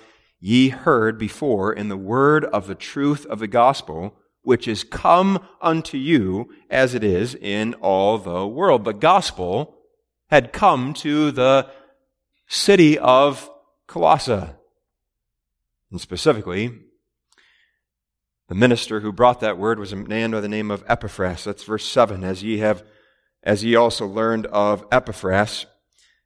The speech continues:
our dear fellow servant, who is for you a faithful minister of Christ." He had preached Jesus Christ, and now Paul writes this epistle to those who had received Christ in response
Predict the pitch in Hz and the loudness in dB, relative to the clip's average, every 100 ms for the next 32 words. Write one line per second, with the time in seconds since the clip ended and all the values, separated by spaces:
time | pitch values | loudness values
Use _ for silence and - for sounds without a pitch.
0 | _ - - 110 110 110 - _ 90 113 | _ 2 4 6 2 -2 -6 _ -2 2
1 | 123 120 113 113 110 107 107 95 98 - | 4 2 0 -2 -2 -4 -6 -6 -8 -10
2 | 92 101 107 104 - - 107 95 127 107 | -8 -6 -2 -4 -4 -10 -8 -6 -4 -4
3 | 92 - 85 87 - 123 127 - 123 123 | -4 -6 -10 -10 -4 -2 -2 -4 -6 -6
4 | _ _ 92 107 113 110 - 113 - 101 | _ _ -6 -2 -2 -4 -6 -6 -4 -6
5 | - - 123 104 92 - 101 95 95 - | -6 -6 -2 -2 -2 -8 -12 -8 -8 -8
6 | - 127 123 - _ _ - 117 123 110 | -4 -4 -4 -18 _ _ -10 -4 -4 -4
7 | 107 - 139 117 110 - 101 107 135 123 | -8 -6 2 2 2 -4 -10 -2 2 4
8 | 110 110 151 156 160 120 117 - 123 110 | 2 0 0 2 2 2 0 -2 -8 -8
9 | - _ _ - - - 196 - 110 117 | -10 _ _ -4 -4 0 -2 0 -4 -4
10 | 117 131 143 143 - 131 123 127 120 - | -2 2 2 2 -2 -2 2 4 2 -2
11 | - 120 131 123 - - - 208 247 254 | -16 -4 0 0 0 -4 -2 0 2 2
12 | - - 92 90 101 - - 135 120 113 | 0 -2 -2 0 -6 -8 -8 -6 -4 -6
13 | - 151 160 170 180 | -2 4 4 4 0